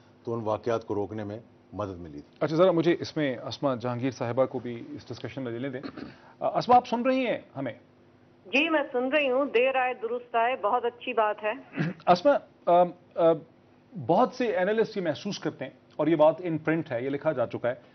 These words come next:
Speaker 2: कि ये जो mindset है violence का, अक़लियतों पे हमलों का, इसमें इजाफा देखा गया उन्नीस सौ अस्सी की दिहाई के बाद, जब हमने अपने blasphemy laws तो हमारे पहले से थे, लेकिन जब उनके अंदर हमने तरमीम की,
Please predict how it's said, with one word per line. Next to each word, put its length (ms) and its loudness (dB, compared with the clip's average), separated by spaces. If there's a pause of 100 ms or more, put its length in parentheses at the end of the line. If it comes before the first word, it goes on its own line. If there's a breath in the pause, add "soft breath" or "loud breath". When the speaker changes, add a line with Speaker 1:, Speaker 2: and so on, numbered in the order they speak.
(420 soft breath)
Speaker 2:
कि 80 -2
ये 120 0
जो 100 -2
mindset 640 0
है 200 -2
violence 460 2
का, 120 -2
अक़लियतों 480 0
पे 100 -8
हमलों 240 -4
का, 80 -6
इसमें 440 -8
इजाफा 440 2
देखा 300 -2
गया 220 0
उन्नीस 440 -4
सौ 60 -2
अस्सी 360 -6
की 200 -6
दिहाई 300 0
के 100 -2
बाद, 320 4
जब 160 2
हमने 320 -2
अपने 300 -6
blasphemy 500 -2
laws 240 4
तो 60 -2
हमारे 220 4
पहले 260 2
से 120 -2
थे, 100 -4
लेकिन 220 -2
जब 160 0
उनके 260 -2
अंदर 180 2
हमने 280 -2
तरमीम 520 2
की, 280 -4